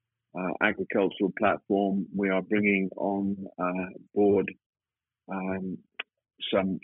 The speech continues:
some, uh, major, um, uh, multilateral organizations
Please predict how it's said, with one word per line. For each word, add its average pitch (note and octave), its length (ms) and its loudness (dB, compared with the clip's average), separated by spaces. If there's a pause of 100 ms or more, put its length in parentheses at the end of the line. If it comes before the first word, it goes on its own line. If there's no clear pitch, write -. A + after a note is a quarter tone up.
(120)
some, F#2+ 320 -2 (100)
uh, F#2 300 -6 (140)
major, G2 600 2 (600)
um, F2 460 -10 (1120)
uh, F2 300 -4 (1700)
multilateral F#2+ 800 0
organizations F2+ 1040 -2